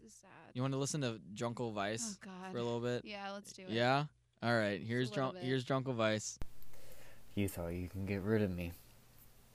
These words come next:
Speaker 3: <laughs>
Speaker 2: Hey, we already heard that part, but I wanted to hear it again. I thought it was funny. All right.
Speaker 1: <laughs>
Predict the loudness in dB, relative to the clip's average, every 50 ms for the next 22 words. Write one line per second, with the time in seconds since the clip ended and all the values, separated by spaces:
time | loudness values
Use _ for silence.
0 | -8 -2 0 0 0 0 -2 -10 -8 0 4 8 10 10 12 12 12 12 12 12
1 | 10 10 8 6 6 6 4 4 4 4 2 2 0 -2 -4 -4 -4 -4 -4 -4
2 | -6 -8 -10 -10 -10 -14 _ _ _ -4 -2 0 2 2 0 0 -2 -2 -4 -2
3 | -2 -4 -6 _ _ _ _ _ _ _ _ 2 4 6 8 8 8 6 4 0
4 | -8